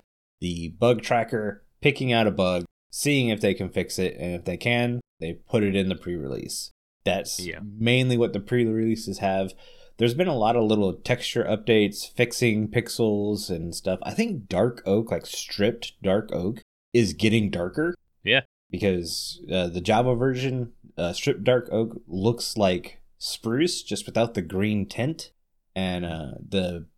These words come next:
Speaker 1: Bedrock version's an actual darker color. So that'll be a change in textures for us Java players. Uh, Minecraft now using Java seventeen. That's gonna be kind of a big thing for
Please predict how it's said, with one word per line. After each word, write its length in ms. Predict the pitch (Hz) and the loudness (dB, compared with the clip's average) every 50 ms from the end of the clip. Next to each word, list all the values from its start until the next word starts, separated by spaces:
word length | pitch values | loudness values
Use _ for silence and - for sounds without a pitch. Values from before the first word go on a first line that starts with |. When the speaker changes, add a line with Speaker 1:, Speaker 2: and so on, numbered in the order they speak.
| _ _ _ _ - | _ _ _ _ 2
Speaker 1:
Bedrock 320 | 135 143 139 127 117 - | 4 4 6 4 4 4
version's 420 | 120 107 101 95 98 95 87 82 90 | 4 2 2 2 0 -4 -6 -6 -6
an 240 | 87 90 82 65 - | -4 -4 -6 -6 -8
actual 480 | - 95 104 113 - - 104 87 80 78 - - | -6 -4 -4 -4 -4 -4 -4 -4 -4 -6 -6 -2
darker 380 | 87 90 95 - - 101 95 | 0 0 0 0 -2 -4 -4
color. 460 | 87 - - 90 90 92 98 101 101 - _ _ _ _ _ _ - | -4 -4 -4 -2 -2 0 -2 -2 -4 -8 _ _ _ _ _ _ -10
So 360 | - 82 85 82 80 82 82 | -6 -4 -2 -2 -2 -2 -2
that'll 280 | 82 92 95 101 110 | 2 2 4 4 4
be 180 | 98 92 107 98 | 2 2 2 2
a 60 | 95 90 | 2 0
change 380 | - - 101 95 92 90 82 | 0 0 0 0 0 -2 -4
in 100 | 85 87 - | -8 -6 -2
textures 520 | - 95 90 - - 98 95 98 95 - | -2 -2 -2 0 0 0 0 0 0 -4
for 440 | - - 87 82 78 78 78 - - _ - | -4 -2 -2 -2 -2 -2 -6 -10 -14 _ -8
us 200 | 85 85 - - | -6 -6 -6 -6
Java 340 | - - - 101 107 113 113 | -4 -2 -2 -2 0 -2 -4
players. 680 | 110 - 127 120 117 110 113 113 110 - - - - _ _ _ _ _ - | -2 0 2 2 2 2 0 -2 -4 -6 -8 -12 -16 _ _ _ _ _ -12
Uh, 200 | - 87 87 80 | -10 -8 -8 -6
Minecraft 540 | 78 92 101 104 104 101 104 107 98 95 95 | -2 2 2 2 2 2 2 2 2 2 2
now 220 | 101 101 98 98 | 0 0 0 2
using 480 | 95 95 98 101 90 92 98 92 90 85 | 2 2 2 0 0 0 -2 -2 -2 -2
Java 640 | - 98 92 92 92 90 95 90 87 90 85 90 - _ _ _ _ | 0 2 4 4 4 2 0 -2 -2 -2 -4 -6 -10 _ _ _ _
seventeen. 920 | - - - 110 101 98 98 92 92 - - 110 123 147 180 214 214 214 - _ _ _ _ _ - | -6 -2 2 2 2 4 2 0 -2 -2 -2 -2 0 0 0 -2 -4 -8 -10 _ _ _ _ _ 0
That's 320 | 101 104 101 - - - | 0 0 0 -2 -4 -2
gonna 180 | - 117 101 101 | 2 2 2 2
be 280 | 104 104 104 104 101 | 4 4 4 4 2
kind 260 | 98 - 110 110 107 | 2 0 0 0 2
of 80 | 104 98 | 2 2
a 80 | 92 87 | 0 0
big 300 | 82 78 107 101 101 - | 0 2 0 0 0 -2
thing 580 | - - 110 104 98 95 95 95 95 92 90 - _ | -2 0 2 4 4 2 2 0 -4 -6 -8 -10 _
for 480 | - 95 92 90 90 87 85 82 - | -6 -4 -4 -2 -4 -4 -4 -4 -4